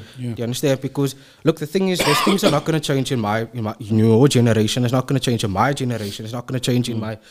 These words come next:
Speaker 2: children's gera-, uh, ge-, generation or their children. But perhaps my great-grandchildren will see the difference. But you see, the thing is, is all of that has to start now,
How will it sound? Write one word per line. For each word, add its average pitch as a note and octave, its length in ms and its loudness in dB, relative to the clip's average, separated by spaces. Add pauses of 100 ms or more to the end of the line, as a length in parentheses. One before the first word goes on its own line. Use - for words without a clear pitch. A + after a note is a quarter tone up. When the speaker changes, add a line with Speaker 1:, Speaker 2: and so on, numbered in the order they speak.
(280)
Speaker 2:
children's E3 440 2
gera-, A#2 260 -6
uh, G#2+ 160 -6 (160)
ge-, G#2+ 240 0
generation A2+ 600 -2
or D3+ 180 6
their B2+ 180 -2
children. G#2+ 480 -6
But G#2 200 -2 (240)
perhaps B2 340 2
my A#2 120 2
great-grandchildren A#2+ 1000 -2 (280)
will G#2+ 120 -6
see B2 140 2
the A2+ 100 -2
difference. G#2 560 -4 (580)
But B2 260 -2
you - 80 -8
see, C#3+ 120 -4
the C3 120 -4
thing C#3+ 160 2
is, B2+ 120 2
is B2+ 100 0
all D3 220 2
of D3 80 -2
that B2+ 120 -6
has G#2+ 220 -4
to B2+ 60 -6
start A2+ 360 0
now, G2+ 300 0